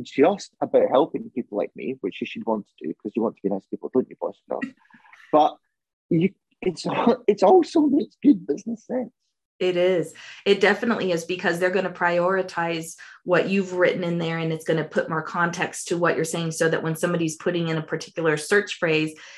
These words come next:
Speaker 2: and you've addressed that and it's in your photos and on your website, you've put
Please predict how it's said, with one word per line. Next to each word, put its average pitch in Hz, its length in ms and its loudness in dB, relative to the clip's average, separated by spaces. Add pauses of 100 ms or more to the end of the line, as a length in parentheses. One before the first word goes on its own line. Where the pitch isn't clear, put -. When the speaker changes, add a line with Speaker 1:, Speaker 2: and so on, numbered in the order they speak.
(120)
Speaker 2:
and 165 220 0
you've 190 340 0
addressed 170 560 0
that 156 280 2
and 156 200 -6
it's 156 140 -8
in 165 100 -2
your 156 140 0
photos 160 640 4
and 151 300 -4
on 196 120 0
your 180 140 0
website, 165 720 -2 (240)
you've 175 300 -6
put 190 320 4